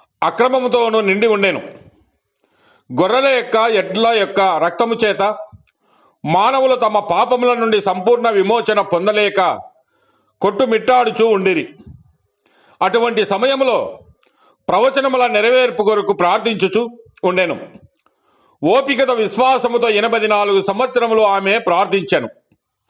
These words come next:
అంతేకాదు, ఆమె యొక్క నిరీక్షణ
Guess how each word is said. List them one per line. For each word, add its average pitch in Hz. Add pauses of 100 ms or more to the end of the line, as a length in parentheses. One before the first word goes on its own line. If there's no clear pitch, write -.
(580)
అంతేకాదు, 220 (920)
ఆమె 202
యొక్క 202
నిరీక్షణ 208